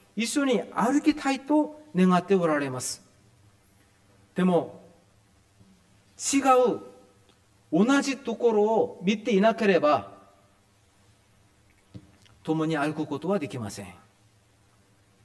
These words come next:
同じ目標を持っていなければ、私たちはですね、決して共に歩くことはできないと思います。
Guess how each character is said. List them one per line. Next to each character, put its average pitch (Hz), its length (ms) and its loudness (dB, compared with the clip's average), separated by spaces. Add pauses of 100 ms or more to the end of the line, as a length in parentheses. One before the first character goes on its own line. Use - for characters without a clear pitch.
(1500)
同 254 300 4
じ 220 400 -4 (560)
目 190 240 4
標 233 220 0
を 202 580 4
持 220 100 2
っ - 40 -2
て 240 100 -6
い 190 80 2
な 220 120 2
け 196 120 -2
れ 165 100 2
ば、 135 280 0 (380)
私 170 280 -4
た 196 100 -2
ち 196 80 -10
は 214 140 -2
で 127 80 -8
す - 80 -14
ね、 131 300 -10 (220)
決 240 160 -4
し - 100 -8
て 240 580 2
共 214 200 2
に 202 120 2
歩 175 180 0
く 196 120 0
こ 185 120 -6
と 175 100 -10
は 170 460 -2
で 147 160 -4
き 208 120 0
な 190 140 4
い 175 60 -2
と 208 400 -4
思 143 220 -4
い 123 80 -8
ま 117 100 -10
す。 - 240 -14